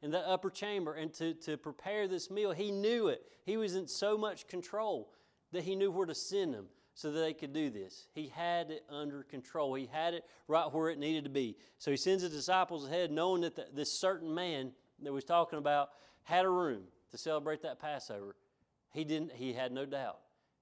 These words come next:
He knew in his heart, he knew it was already planned out. God had already ordained this day. He had already set this day aside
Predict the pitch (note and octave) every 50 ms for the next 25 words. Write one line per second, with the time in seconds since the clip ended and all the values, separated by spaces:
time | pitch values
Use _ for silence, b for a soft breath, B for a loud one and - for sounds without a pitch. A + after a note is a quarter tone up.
0 | _ - C#3 C#3 C#3 D3 D#3+ E3 D#3+ D3 D3+ D3 - - D3+ E3 E3+ E3+ C3+ B2+
1 | C#3+ C#3 C3+ C3+ C#3 C#3+ D#3 E3+ E3+ D3 D#3+ B2+ C3 B2 C#3 D3+ D#3 F3 F3 E3+
2 | - - - G3 G3+ G3+ G3 F#3+ G3+ G#3+ G#3 F3 C#3+ C3+ C3+ D#3 F3+ F#3+ E3+ F3
3 | F3 E3+ F3 F3+ F3+ F3 E3+ E3+ F3 F3 E3+ D#3 D3+ D3 E3+ F3+ G3 G3 F#3+ E3+
4 | E3 D#3 - - C#3 D3 E3+ F3+ F#3+ F#3 F3 B B B B B F3 E3 D#3+ E3
5 | F3 F3 E3 - - - F#3+ G3+ - - E3+ E3 C#3+ - - D3+ D3+ D3 B2 G#2+
6 | - - - E3 F3+ G3+ G#3 G#3 G3+